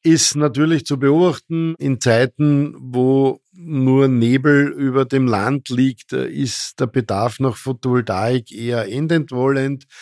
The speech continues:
Wenn die ersten Sonnenstrahlen kommen, dann, äh, kommen die Leute auch wieder drauf, dass man Photovoltaik vielleicht, äh, andenken kann. Aber über entsprechende Laufzeiten, die wir gesagt haben,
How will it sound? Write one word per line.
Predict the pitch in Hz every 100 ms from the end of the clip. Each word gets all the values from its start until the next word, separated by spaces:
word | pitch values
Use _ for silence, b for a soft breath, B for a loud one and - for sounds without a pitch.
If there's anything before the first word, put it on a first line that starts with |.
| B B B
Wenn | 127 131
die | 123
ersten | 117 117 -
Sonnenstrahlen | 120 117 127 131 - 120 120
kommen, | 110 113 117 120 113
dann, | 110 110 113 113
äh, | 113 117 117 113
kommen | - 113 120 117
die |
Leute | 113 104 110 120
auch | 104 95
wieder | 117 113
drauf, | 104 101 104 -
dass | 107 101 - -
man | 117 113
Photovoltaik | - 113 113 107 101 90 117 113
vielleicht, | 113 107 107 101 -
äh, | 110 110 101
andenken | - 117 113 113 113 - 110 _
kann. | - 95 123 139 - _ -
Aber | 131 123 123 120 117 _
über | - 139 139 131 127 - _ _ -
entsprechende | 135 120 - 120 110 123 - 135 123 117 120 117 113 113 - _ -
Laufzeiten, | 117 117 - 131 120 117 127
die | 117 113
wir | 110
gesagt | 113 104 113 -
haben, | 123 123